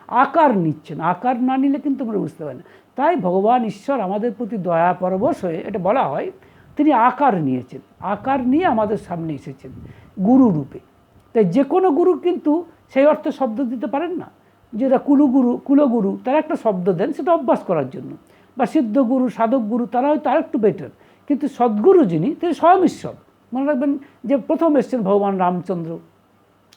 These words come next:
তারপর এসছেন ভগবান শ্রীকৃষ্ণ, তারাও মন্ত্র দিয়েছেন, এবং সেই মন্ত্রটা হচ্ছে, আহ, definitely এই, আহ, মানে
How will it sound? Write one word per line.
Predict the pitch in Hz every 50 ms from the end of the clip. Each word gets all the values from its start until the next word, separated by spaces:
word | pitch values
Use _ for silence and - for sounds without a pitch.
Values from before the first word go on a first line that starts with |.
| _ _ _
তারপর | 285 302 294 302 294
এসছেন | 240 - - 254 214
ভগবান | 202 196 208 208 208 196
শ্রীকৃষ্ণ, | - - 196 175 226 208 - - 202 190 185 - - - - - _
তারাও | - 254 285 349 403 403 415
মন্ত্র | 349 277 220 180 208
দিয়েছেন, | 175 160 147 135 - - - -
এবং | - 262 269
সেই | 269 - 311
মন্ত্রটা | 277 277 285 269 - 311 285 349
হচ্ছে, | 349 254 - 370 381 370 - - _ _ _
আহ, | - 240 202 208 220 202 175
definitely | 269 294 - - 349 349 277 247 302 320 302 285 - -
এই, | - 220 208 202 202 185 185 - - _ _ _ _
আহ, | - 196 185 170 160 156 156 - 185
মানে | 165 160 156 156 147 135